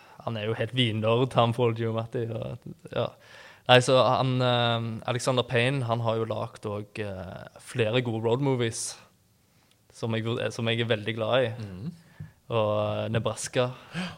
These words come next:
Speaker 1: og ikke minst About Schmidt med Jack
Speaker 2: Mm.
Speaker 1: Nicholson.
Speaker 2: Mm.
Speaker 1: Og jeg tenker at, eh, hvorfor er det jeg liker ha-, han regissøren så godt? Eh, jeg tror han har funnet en sånn perfekt balanse mellom komedie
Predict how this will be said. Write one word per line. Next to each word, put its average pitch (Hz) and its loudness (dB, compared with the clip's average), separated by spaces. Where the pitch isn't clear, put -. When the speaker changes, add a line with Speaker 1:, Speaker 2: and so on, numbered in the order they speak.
Speaker 1:
og 104 -6
ikke 117 -8
minst 110 -4
About 110 -4
Schmidt - -10
med 120 -2
Jack 90 -4
Speaker 2:
Mm. - -4
Speaker 1:
Nicholson. 113 -4
Speaker 2:
Mm. 90 -8
Speaker 1:
Og 120 -4
jeg 117 -2
tenker 117 -6
at, 110 -4
eh, - -8
hvorfor - -6
er 110 -4
det 127 -2
jeg 117 -6
liker 117 -4
ha-, 117 -2
han 113 -4
regissøren 117 -4
så 123 -6
godt? - -8
Eh, 110 -4
jeg 117 -6
tror 131 -4
han 123 -2
har 127 0
funnet 107 -6
en 127 -6
sånn 113 -8
perfekt - -10
balanse 120 -2
mellom 113 -2
komedie 123 -2